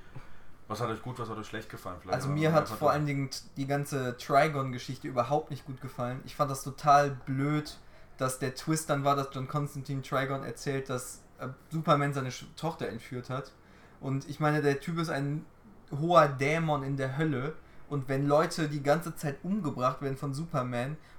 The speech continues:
Speaker 2: m-, hätte der das höchstwahrscheinlich mitbekommen, meiner Meinung nach. Auch, dass seine Tochter auf deren Seite ist, das fand ich einfach so als Grundlage dafür, den einzuführen als, ähm,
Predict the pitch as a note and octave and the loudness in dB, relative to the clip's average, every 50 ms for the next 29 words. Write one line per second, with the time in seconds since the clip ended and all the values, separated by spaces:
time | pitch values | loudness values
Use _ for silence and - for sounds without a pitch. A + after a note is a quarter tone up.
0 | - D3 C#3+ C#3+ E3+ E3+ E3+ E3 C#3+ C#3 C#3+ C#3+ D3+ D#3 - - F3 E3 - - | -4 -2 0 0 0 0 -2 -2 0 0 0 0 0 -2 -2 -4 -6 -8 -6 -6
1 | D#3 D#3 E3 D#3+ D#3 D3+ - E3+ F#3 - - C3+ - - A2 G#2+ G#2 G#2 G#2 G2+ | -4 -4 -2 -2 -4 -4 -4 -6 -6 -6 -10 -10 -6 -6 -6 -6 -4 -6 -6 -6
2 | G#2 G#2+ G#2 G2+ G2 G2 G#2 G2+ G2 G2 G2 - - - - - - - - - | -4 -2 -2 -2 -4 -4 -8 -8 -8 -10 -10 -12 -14 -20 -20 -20 -18 -18 -10 -4
3 | - C3+ C#3 - C#3+ C#3+ D3+ D3+ C#3+ C#3+ C#3+ - E3+ E3+ - - - C3+ B2 D3+ | -4 -4 0 0 0 2 2 2 2 0 0 -2 -4 -4 -4 -2 0 0 0 0
4 | C3+ - - C#3+ C#3 C#3 C#3 C3 D3 D3+ D3+ D#3 C#3 B2+ C3 C3 - - D#3 D#3 | 0 -2 -4 -4 -2 -2 0 2 2 2 2 0 -4 -6 -6 -8 -2 -2 0 0
5 | D3+ - D3 D#3 D3+ D3 C#3+ C#3+ - D3+ C#3 - - C#3 C3+ - - - - - | 0 -2 -4 -2 0 0 0 0 0 -2 -2 0 -2 -4 -4 -6 -10 -14 -16 -16
6 | - - - - D3 C#3 E3+ G3+ G#3+ G3+ E3+ E3 E3+ F3 E3+ E3 D#3+ D#3 D#3 D#3 | -16 -18 -10 -8 -2 0 2 2 2 4 8 10 10 10 10 6 2 2 0 0
7 | - E3+ D#3 C#3 D3 C#3+ C#3+ - E3 F#3 G3 - - - - - - E3 D#3+ D#3+ | 0 0 0 0 0 -4 -2 -2 -2 -2 -2 -2 -4 -6 -6 -4 0 0 0 0
8 | D#3+ B2+ - - - - - - D3 C3+ B2+ C3 C3 | 0 -4 -6 -6 -8 -8 -2 0 0 0 0 -2 -4